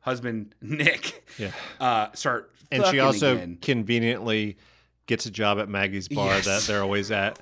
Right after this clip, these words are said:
Speaker 1: Well,
Speaker 2: for the sake of the plot.
Speaker 1: it's kinda like the, like, the later seasons of fucking Family Matters. They're like, "You know what? Urkel just moves in."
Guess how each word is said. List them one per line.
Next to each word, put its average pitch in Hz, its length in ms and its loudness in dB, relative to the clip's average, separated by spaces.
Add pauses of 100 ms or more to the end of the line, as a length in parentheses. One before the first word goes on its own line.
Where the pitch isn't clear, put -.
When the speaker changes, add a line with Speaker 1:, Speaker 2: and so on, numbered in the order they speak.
Speaker 1:
Well, 160 240 2
Speaker 2:
for 131 100 4
the 107 120 2
sake 104 260 2
of 101 80 -2
the 98 80 -6
plot. 92 400 -4
Speaker 1:
it's 214 140 -4
kinda 240 260 0
like 202 200 2
the, 165 80 -2
like, 135 200 -4
the 139 80 -2
later 135 340 0
seasons 131 440 -4
of 117 100 -6
fucking 127 260 -6
Family 113 220 -4
Matters. 113 340 -2
They're 117 120 -2
like, 131 180 -4
"You 165 80 -12
know 165 140 -2
what? 160 180 -6
Urkel 139 260 -2
just 113 160 -8
moves 101 280 -6
in." 92 240 -10